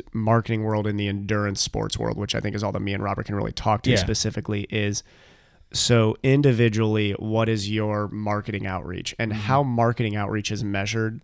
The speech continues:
Speaker 1: to me, is a little bit unfair right now because, um, it's <laughs> basically measured by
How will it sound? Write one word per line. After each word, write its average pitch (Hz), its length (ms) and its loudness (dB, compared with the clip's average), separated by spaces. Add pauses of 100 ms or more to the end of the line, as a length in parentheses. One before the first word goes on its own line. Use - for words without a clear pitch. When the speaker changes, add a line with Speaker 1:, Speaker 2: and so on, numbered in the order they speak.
Speaker 1:
to - 160 -2
me, 123 220 2
is 135 100 2
a 117 60 2
little 110 180 2
bit 104 160 0
unfair 104 420 -4
right 104 220 -2
now 110 220 -4
because, 107 580 -2 (960)
um, 101 440 -2 (360)
it's 117 200 2
<laughs> 117 140 4
basically 123 480 2
measured 104 460 0
by 95 300 -2